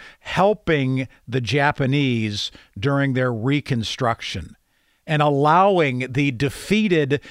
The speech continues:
Japanese people and the emperor and the Japanese society save face, if you will. That he treated the defeated Japanese people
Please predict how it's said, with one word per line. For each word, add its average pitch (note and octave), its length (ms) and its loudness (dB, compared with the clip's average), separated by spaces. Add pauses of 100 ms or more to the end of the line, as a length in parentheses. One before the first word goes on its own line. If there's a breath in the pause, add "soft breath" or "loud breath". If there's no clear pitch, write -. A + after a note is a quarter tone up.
(160 loud breath)
Japanese C#3+ 800 0
people E3 680 0 (260 loud breath)
and C#3 380 0
the B2 320 -2
emperor F3+ 640 2 (380)
and D#3+ 480 2 (240 loud breath)
the B2 140 -4
Japanese D3+ 1120 0
society B2+ 1120 -2 (920)
save C#3+ 480 -2
face, C#3 560 -2
if - 180 -8
you A2 120 -2
will. F2+ 340 -8 (920)
That D3 240 -2
he D3 180 -2
treated G#3+ 600 2
the D3+ 80 0
defeated F3+ 580 0
Japanese D3 680 0
people D#3 520 0